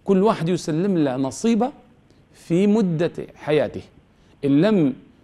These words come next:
يعطهم ويسلمهم ما تنازل عنه وما وهبه لهم مدة حياته، في وقت حياته، فهذا بعد وفاته يرجع كل شيء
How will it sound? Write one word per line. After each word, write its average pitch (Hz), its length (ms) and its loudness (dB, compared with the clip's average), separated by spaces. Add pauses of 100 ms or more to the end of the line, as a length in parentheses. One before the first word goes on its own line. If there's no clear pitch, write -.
(160)
يعطهم 131 640 0
ويسلمهم 131 960 -4 (200)
ما 131 160 -6
تنازل 143 500 -4
عنه 120 840 -6
وما 120 520 -10
وهبه 120 640 -4
لهم 123 380 -2 (420)
مدة 151 480 0
حياته، 127 760 -4
في 117 140 -8
وقت 139 280 -6
حياته، 131 540 -4 (720)
فهذا 165 400 0
بعد 160 320 0
وفاته 202 880 0 (400)
يرجع 170 580 0
كل 175 340 -2
شيء 226 520 0